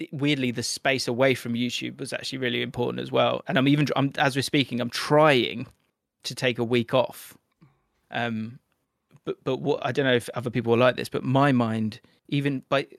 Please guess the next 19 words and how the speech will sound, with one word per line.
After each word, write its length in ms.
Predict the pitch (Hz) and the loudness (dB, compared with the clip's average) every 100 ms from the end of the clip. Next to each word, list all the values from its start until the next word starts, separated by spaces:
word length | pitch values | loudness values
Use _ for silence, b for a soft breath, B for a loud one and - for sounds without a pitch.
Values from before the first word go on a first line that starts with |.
| _ | _
by 100 | 135 | -6
staying 340 | 123 - 156 143 | -4 -2 -2 0
away, 180 | 139 | 0
it's 80 | 113 | -2
actually 180 | 117 131 | -6 -6
a 40 | |
really 140 | 123 120 | -4 -4
good 160 | 123 | -4
thing 120 | - 110 | -6 -6
'cause 120 | 110 | -4
I 100 | 117 | -4
just 200 | 123 - | -4 -6
get 160 | 120 | -6
little 220 | 117 107 113 | -6 -8 -10
ideas, 560 | 117 120 123 127 - _ - | -10 -6 -6 -6 -12 _ -14
like, 140 | 127 | -12
all 200 | 127 117 | -8 -8
the 120 | 113 107 | -6 -8
time. 420 | 117 113 123 | -8 -10 -10